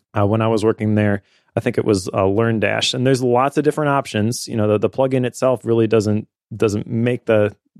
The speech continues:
the product. You still have to create the things. But, uh,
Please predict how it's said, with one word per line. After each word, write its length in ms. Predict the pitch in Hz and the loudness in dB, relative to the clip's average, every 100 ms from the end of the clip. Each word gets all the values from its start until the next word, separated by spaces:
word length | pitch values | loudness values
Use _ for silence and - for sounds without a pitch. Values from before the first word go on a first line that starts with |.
| - - | -10 -6
the 80 | |
product. 600 | 107 131 127 110 98 - - _ _ _ - | -4 0 0 0 -2 -6 -18 _ _ _ -10
You 60 | |
still 200 | - - 113 | -4 0 2
have 160 | 117 | 2
to 100 | - | 0
create 300 | 113 117 113 | -2 0 0
the 80 | 110 | 0
things. 260 | 107 113 110 | 0 -2 -4
But, 240 | - 117 - _ _ _ _ | -2 -2 -2 _ _ _ _
uh, 80 | - | -14